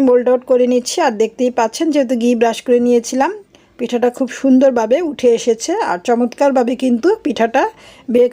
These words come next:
হয়েছে। দেখতেই পাচ্ছেন, যেই পিঠাটা আমি দেড় ঘন্টা বেক করেছি সেটা একটু ডার্ক কালার এসেছে, আর যেটা আমি এক ঘন্টা বেক করেছি হার্ট শেপের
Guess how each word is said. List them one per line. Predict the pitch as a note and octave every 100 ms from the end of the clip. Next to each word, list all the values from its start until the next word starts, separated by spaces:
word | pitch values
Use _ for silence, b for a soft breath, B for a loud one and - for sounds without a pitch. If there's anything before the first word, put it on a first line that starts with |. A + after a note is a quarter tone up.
| -
হয়েছে। | A#3+ A#3+ - F4
দেখতেই | A#3+ A3+ B3 A#3
পাচ্ছেন, | A#3 A3 - F4 A4 _ B B B - - A3
যেই | A#3+ A#3
পিঠাটা | B3+ C#4 D4
আমি | D4+ C4
দেড় | C4
ঘন্টা | C4 B3+ C4+
বেক | C4 C4
করেছি | C4+ C4+ - G#4
সেটা | D4 A#3+ B3
একটু | A#3 D4+ B3+
ডার্ক | A#3 A3+
কালার | A#3+ A#3+ A#3
এসেছে, | A#3 A#3 - D4 G#4
আর | A#3 G3+
যেটা | G#3 G#3 G#3+
আমি | G#3 G#3+ A3 B B B B -
এক | A#3+ F#3+
ঘন্টা | A#3 B3+ A#3+
বেক | A#3 -
করেছি | A#3 A#3 - F#4 -
হার্ট | A3+ G3+ -
শেপের | A3 A3+